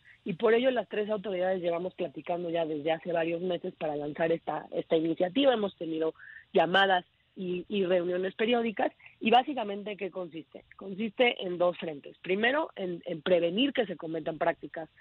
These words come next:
eh, alrededor de todo lo relacionado con, con la Copa Mundial de Fútbol. Esto es, que se sepa en qué consiste la ley de competencia, qué se puede hacer y qué no se puede hacer. Pero en una segunda parte también muy importante es que en estas, las tres autoridades, porque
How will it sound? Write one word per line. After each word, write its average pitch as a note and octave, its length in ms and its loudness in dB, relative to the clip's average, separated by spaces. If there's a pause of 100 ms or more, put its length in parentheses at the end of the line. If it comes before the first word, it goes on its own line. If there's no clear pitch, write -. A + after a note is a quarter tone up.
(240)
eh, F3 240 2
alrededor F3 680 6
de E3 120 -6
todo F3+ 180 -8
lo E3 140 -8
relacionado D#3+ 640 -8
con, D#3 280 -14 (320)
con E3+ 160 -2
la E3 120 0
Copa F3 240 2
Mundial F3 380 0
de E3+ 80 -2
Fútbol. B3 400 0 (300)
Esto G3 340 -2
es, F#3+ 140 2 (200)
que F3 140 -6
se E3 180 -2 (120)
sepa A3 500 4
en E3 160 -10
qué F3+ 140 -4
consiste F#3+ 480 -8
la E3+ 120 0
ley D#3+ 160 -2
de D#3 140 -2
competencia, D#3 640 -8
qué - 200 4
se F#3 100 -2
puede F3 240 2
hacer E3 240 -6
y D3 40 -14
qué - 140 0
no E3+ 160 -2
se D3 100 -14
puede E3 200 -2
hacer. G3 280 0 (380)
Pero F3+ 180 6
en F#3 80 2
una A#3 200 2
segunda G#3 320 0
parte F#3+ 260 -2
también E3+ 320 -6
muy F#3 160 0
importante G#3+ 640 -2 (240)
es F3+ 180 -4
que F#3+ 120 0
en F3+ 120 0
estas, A3+ 320 0 (300)
las E3+ 260 4
tres A#3+ 240 2
autoridades, F#3 640 -2 (100)
porque C#3+ 240 -10